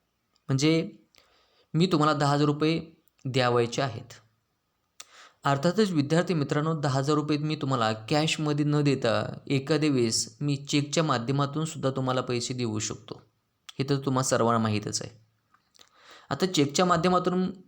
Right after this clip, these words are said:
मला जर तुम्हाला दहा हजार रुपये द्यावायचे असेल तर मी काय करेल, बँकेकडून चेकबुक जे घेतलेलं आहे,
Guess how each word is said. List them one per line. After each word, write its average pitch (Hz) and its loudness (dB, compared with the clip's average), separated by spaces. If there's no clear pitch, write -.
मला 156 2
जर 165 0
तुम्हाला 160 0
दहा 151 2
हजार 147 2
रुपये 160 0
द्यावायचे 143 4
असेल 123 -2
तर 160 0
मी 175 2
काय 175 2
करेल, 131 0
बँकेकडून 147 -2
चेकबुक 139 -2
जे 165 4
घेतलेलं 143 4
आहे, 107 -4